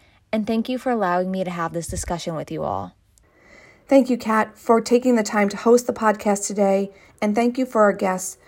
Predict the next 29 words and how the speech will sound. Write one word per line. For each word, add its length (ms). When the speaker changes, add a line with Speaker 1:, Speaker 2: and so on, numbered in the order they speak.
Speaker 2:
who 100
came 260
out 280
on 100
the 80
show 380
to 140
share 280
their 160
incredible 460
journeys. 600
We 100
celebrate 640
our 140
unique 500
backgrounds 720
as 160
we 100
cross 440
paths 560
with 200
one 160
another 520
to 120
learn, 580
to 100
empathize, 800
to 80
build 260